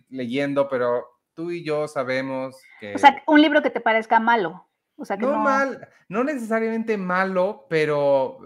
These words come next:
Speaker 1: pero como que ya,
Speaker 2: Que no te
Speaker 1: eh,
Speaker 2: está gustando.
Speaker 1: no, no, creo que en ficción nunca me ha... Nunca me ha, ficción sí, sí me ha, sí me parece malo y ahí no lo pienso mucho. Eh, pero es un libro de no ficción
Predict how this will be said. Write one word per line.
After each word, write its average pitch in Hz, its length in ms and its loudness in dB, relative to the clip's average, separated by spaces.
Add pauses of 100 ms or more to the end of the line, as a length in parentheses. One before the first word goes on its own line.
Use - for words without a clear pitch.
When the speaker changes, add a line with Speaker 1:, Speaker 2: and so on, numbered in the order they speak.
Speaker 1:
pero 147 300 -6
como 147 240 -12
que 139 320 -8
ya, 151 240 -8
Speaker 2:
Que 269 80 2
no 285 140 2
te 311 80 -2
Speaker 1:
eh, 285 40 2
Speaker 2:
está 262 220 4
gustando. 254 560 2 (280)
Speaker 1:
no, 180 320 0
no, 170 360 -4
creo 208 220 -4
que 254 100 -4
en 233 120 -2
ficción 170 680 -6
nunca 160 300 -2
me 147 120 -2
ha... 143 140 -4 (160)
Nunca 139 520 -4
me 139 80 -8
ha, 127 40 -8
ficción 175 420 -8
sí, 160 260 -8
sí 147 160 -10
me 151 80 -2
ha, 123 260 0
sí 127 480 -6
me 113 180 -4
parece 113 280 -8
malo 123 280 -4
y 98 140 -12 (280)
ahí 107 200 -6
no 113 140 -2
lo 107 120 -6
pienso 113 280 -8
mucho. 143 320 -8 (460)
Eh, 175 280 -2
pero 170 160 0
es 175 120 -2
un 220 80 2
libro 220 200 4
de 202 100 0
no 170 200 0
ficción 175 600 0